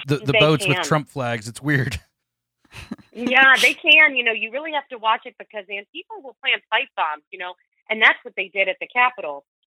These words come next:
Speaker 2: I just think that we need to, to come together and be unified. And I don't, I don't understand what the problem is, because all of us are on, you know, the same page in the Republican Party. We all agree.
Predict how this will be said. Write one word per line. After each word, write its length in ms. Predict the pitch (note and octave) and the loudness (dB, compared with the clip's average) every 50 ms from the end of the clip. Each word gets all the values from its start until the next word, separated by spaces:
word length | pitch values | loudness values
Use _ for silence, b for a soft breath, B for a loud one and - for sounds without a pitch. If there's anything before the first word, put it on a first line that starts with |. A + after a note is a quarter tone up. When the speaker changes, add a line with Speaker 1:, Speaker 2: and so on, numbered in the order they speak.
| b b b | b b b
Speaker 2:
I 80 | - F4+ | 2 2
just 260 | D4+ - G#4 A#4+ A4+ _ _ _ | 2 2 -4 -4 -6 _ _ _
think 220 | - E4+ D#4+ D#4+ _ _ - | -6 -6 -6 -6 _ _ -8
that 120 | C4 - - | -8 -8 -8
we 200 | G3+ B3 A#3+ A#3+ | -10 -10 -10 -8
need 240 | B3 A#3+ A3+ G3+ _ - - | -8 -12 -14 -14 _ -14 -14
to, 100 | A3+ G#3+ _ _ F#3 _ - | -14 -14 _ _ _ _ -18
to 80 | A#3 - - | -18 -14 -12
come 260 | - B3 A3+ G#3+ G#3 - | -8 -8 -8 -8 -8 -14
together 680 | - G3+ E3+ - G#3+ A3 B3 G#3 A3+ G3+ F#3+ F#3 F3 - _ _ _ _ _ - | -16 -16 -8 0 2 2 2 2 0 -2 -2 -4 -6 -8 _ _ _ _ _ -10
and 160 | G#3+ A3 G#3+ F3+ | -10 -10 -8 -6
be 100 | G#3+ A3 | -8 -8
unified. 760 | G3+ G3 B3 F4+ B4 C#5 B4+ - - E3+ D3+ D3+ E3 F3 - - | -8 -8 -10 -10 -10 -10 -10 -8 -4 0 0 2 2 0 -2 -4
And 80 | C#4+ D#4+ | -4 0
I 200 | D#4+ D#4+ D4 - | 0 -2 -2 -2
don't, 240 | D4+ D4+ D#4 E4 - _ - | -6 -6 -6 -8 -16 _ -18
I 200 | - C4 E4 E4 | -14 -12 -12 -10
don't 260 | A3+ A3 F3+ E3 - - G3 | -10 -10 -12 -12 -14 -14 -12
understand 840 | F3+ F#3+ F#3+ F3+ E3+ D#3+ - _ - G#3 G#3 G#3 F#3+ F#3 F3+ F3+ F4 _ _ _ _ _ _ _ _ _ - | -10 -10 -10 -10 -14 -18 -18 _ -16 -12 -8 -6 -6 -6 -6 -8 -14 _ _ _ _ _ _ _ _ _ -10
what 220 | A3+ B3+ F#4+ B4 _ - | -4 -4 -4 -4 _ -12
the 60 | G3+ | -12
problem 480 | _ - G#3 F3+ F3 F3+ F3+ F3 F3+ G#3+ | _ -2 0 0 0 -2 -4 -12 -8 -8
is, 240 | C4+ C4+ G3 D3+ _ _ - | -8 -8 -8 -10 _ _ -18
because 400 | G3 F3 - - F#3+ F3+ F3+ F3+ _ _ _ - | -18 -16 -10 -6 -6 -6 -6 -8 _ _ _ -2
all 280 | G#3 B3 D#4 F4+ G4 G4 | 0 0 0 0 -2 -6
of 80 | B3+ | -8
us 140 | A#3 G#3+ G#3+ _ - | -8 -8 -8 _ -14
are 120 | A3+ G#3 G3 | -12 -8 -8
on, 300 | F#3+ F3+ F3+ F3 F3 F3+ F3+ _ _ _ _ _ _ _ _ _ | -6 -6 -6 -6 -8 -10 -14 _ _ _ _ _ _ _ _ _
you 120 | G3+ A3 | -10 -8
know, 300 | G3+ G3 F#3+ F#3 F3+ - _ F#3+ | -6 -6 -6 -6 -8 -10 _ -16
the 100 | F#3+ F#3+ _ _ - | -16 -16 _ _ -6
same 240 | C4 B3+ C4 C4 A#3+ - | -4 -4 -4 -10 -12 -14
page 340 | - G#3+ F3 D#3 C#3 - - | -8 -6 -6 -6 -6 -8 -14
in 100 | - F3+ | -16 -16
the 80 | E3+ E3+ | -16 -14
Republican 640 | E3+ E3+ E3 - E3+ D#3+ D#3+ D#3+ D#3+ - E3 D#3 D3 | -14 -14 -12 -8 -10 -10 -10 -10 -16 -16 -16 -18 -14
Party. 420 | - E3 D3+ C#3+ B2+ C#3 C#3+ D#3+ - | -8 -6 -6 -6 -8 -12 -18 -14 -8
We 200 | B3+ C#4 C#4 - - | -8 -6 -6 -2 -2
all 300 | A3 A3+ A3+ A3+ - B3+ | 0 0 0 0 -2 -4
agree. 420 | B3 _ G3 F#3+ F3+ E3+ D#3+ - | -8 _ -12 -10 -10 -10 -10 -12